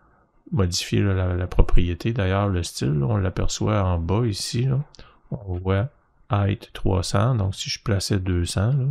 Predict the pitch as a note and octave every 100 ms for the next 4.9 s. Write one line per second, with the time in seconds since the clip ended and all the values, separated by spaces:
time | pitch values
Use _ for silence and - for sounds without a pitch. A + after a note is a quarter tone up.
0 | B2+ - A#2+ C#3+ C3+ B2+ - G#2 - F#2+
1 | F2 - - A2+ F#3 _ - - - -
2 | - G#2 G2 F2+ F2 F#2 G2+ - G#2+ G2+
3 | F2 E2+ F#2+ F2+ F#2 F2+ F2+ - - -
4 | F#2+ F#2 - _ - - F#2+ G#2+ A#2+